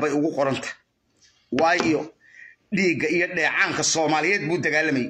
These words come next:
Meeday imika? Ilaa iyo maantii iyo ilaa maanta,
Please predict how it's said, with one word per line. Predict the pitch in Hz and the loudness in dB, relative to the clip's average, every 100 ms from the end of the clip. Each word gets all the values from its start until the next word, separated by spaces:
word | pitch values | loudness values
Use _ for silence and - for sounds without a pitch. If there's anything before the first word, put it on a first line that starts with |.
| - _ _ | -8 _ _
Meeday | 156 196 190 | -2 0 2
imika? | 170 - - _ _ - _ _ _ _ _ _ _ - | 0 -4 -8 _ _ -20 _ _ _ _ _ _ _ -4
Ilaa | 240 240 226 214 214 | 0 4 4 2 2
iyo | 214 208 | 0 2
maantii | 190 202 233 - - 208 214 208 | 2 2 0 -4 -2 0 0 0
iyo | 196 190 | 0 0
ilaa | 214 208 190 175 | 0 2 2 2
maanta, | 165 202 196 160 | 2 0 0 -4